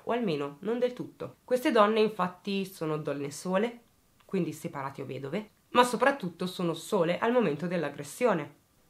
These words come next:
Le scene del crimine presentano sempre dei particolari molto simili tra di loro. Le aggressioni avvengono in casa senza che né porte né finestre presentino segni di effrazione. Il modus operandi è sempre lo stesso, fatta eccezione per due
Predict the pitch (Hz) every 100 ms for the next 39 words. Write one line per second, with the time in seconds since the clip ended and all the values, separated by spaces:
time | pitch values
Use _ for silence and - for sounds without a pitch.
0 | _ 202 226 294 302 269 277 285 285 285
1 | 277 233 202 196 196 185 - 240 240 208
2 | 208 208 202 202 202 208 196 202 214 -
3 | 180 208 233 247 - 175 165 170 170 165
4 | 165 135 143 - 202 208 190 202 240 214
5 | 175 170 156 156 151 156 156 160 180 185
6 | 190 185 175 147 165 208 208 208 156 -
7 | 131 - 165 - 226 147 - 196 214 277
8 | 233 165 135 214 214 185 143 139 139 -
9 | 160 - 196 170 143 139 _ _ _ 269
10 | 311 302 285 269 262 233 240 233 196 170
11 | 170 170 - - 196 185 285 285 285 285
12 | - 302 285 180 151 147 180 202 214